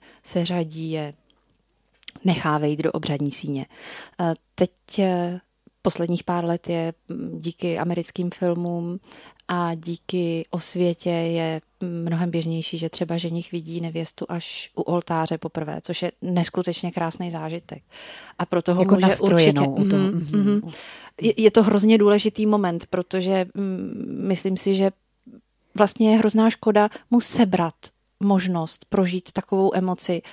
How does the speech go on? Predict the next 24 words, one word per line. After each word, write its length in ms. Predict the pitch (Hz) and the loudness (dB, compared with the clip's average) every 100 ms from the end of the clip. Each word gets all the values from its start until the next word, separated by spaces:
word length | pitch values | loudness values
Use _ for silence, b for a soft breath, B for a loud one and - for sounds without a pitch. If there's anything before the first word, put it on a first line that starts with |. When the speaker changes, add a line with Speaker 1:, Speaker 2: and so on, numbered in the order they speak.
| B | B
Speaker 1:
jako 260 | 190 - 190 | -4 0 0
vidět 440 | 180 180 180 - | 0 0 0 -4
tu 120 | - 180 | -10 -8
svoji 560 | - 180 175 170 175 - B B B | -6 -4 -2 -4 -8 -12 B B B
vyvolenou 500 | 185 180 180 170 170 | -2 0 0 -2 -4
opravdu 500 | 175 180 170 175 175 | -6 -4 -4 -4 -6
v 140 | - | -8
ten, 260 | - 180 180 | -8 -8 -8
v 80 | - | -8
ten 160 | 185 | -4
nejkrásnější 720 | 180 165 170 165 175 170 - 185 | -2 -2 -4 -4 -4 -6 -8 -8
moment. 380 | 165 165 160 - B B B B B | -8 -8 -10 -14 B B B B B
A 340 | 202 180 170 180 _ - | 2 2 0 -6 _ 0
tak, 160 | 190 - 202 185 | 0 2 4 4
takže 220 | 196 190 | 4 2
my 120 | 202 | 2
velmi 240 | 190 190 190 | 2 2 2
často 280 | 196 - - | 0 0 0
organizujeme 840 | 185 190 190 190 190 190 185 185 B B B B - | 2 2 2 2 2 2 0 -2 B B B B -4
vlastně 340 | 190 185 208 | 0 2 0
to 160 | 196 196 - _ - | 0 -2 -4 _ -6
procesí, 480 | - - 175 - 202 | -4 -4 -6 -6 -6
to 120 | 196 | -6
nazvěme, 500 | 185 185 185 180 | -6 -6 -6 -6